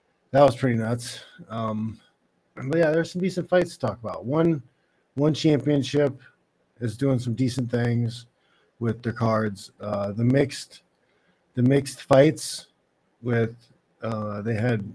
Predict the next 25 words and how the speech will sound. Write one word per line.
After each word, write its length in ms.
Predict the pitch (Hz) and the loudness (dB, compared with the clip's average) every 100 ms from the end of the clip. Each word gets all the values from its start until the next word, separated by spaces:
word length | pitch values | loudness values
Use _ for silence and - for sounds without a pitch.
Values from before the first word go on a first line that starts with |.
| - | -6
Muay 240 | 139 143 139 | 0 0 2
Thai, 600 | 139 139 139 135 135 123 - _ _ - | 4 6 6 6 4 0 -8 _ _ 0
kickboxing, 840 | 143 127 131 127 131 123 123 135 | 0 4 4 4 0 0 0 0
and, 420 | 127 127 120 117 - _ _ _ _ - | 0 2 0 -4 -12 _ _ _ _ -4
um, 540 | 117 110 107 101 95 - _ _ _ _ _ _ _ _ - 127 | -2 0 -2 -6 -10 -18 _ _ _ _ _ _ _ _ -8 0
M 260 | 127 120 | 2 4
M 20 | 123 | 4
A 440 | 123 120 - - | 4 0 -4 -6
event, 400 | 107 123 131 127 _ _ _ - | -2 0 0 -6 _ _ _ -10
uh, 460 | 107 107 101 90 82 _ - | -6 -4 -4 -8 -12 _ -12
this 160 | 110 117 | -6 -2
last 380 | 113 104 - _ | -2 -4 -12 _
Friday, 480 | 110 113 117 113 104 _ _ | -4 -2 -2 -4 -8 _ _
Friday 180 | 98 101 | -10 -8
night, 340 | 101 104 104 - - | -8 -8 -8 -12 -14
whatever. 360 | 98 101 98 | -10 -8 -6
I 60 | 95 | -4
watched 240 | 123 117 | -4 -4
the 60 | 92 | -8
replay. 400 | 95 - 82 - _ _ _ _ - | -10 -10 -12 -14 _ _ _ _ 4
I 40 | |
think 120 | 170 | 8
it's 160 | 196 - | 8 6
free 320 | - 131 147 | 2 4 4
on 340 | 110 104 95 | 4 0 -6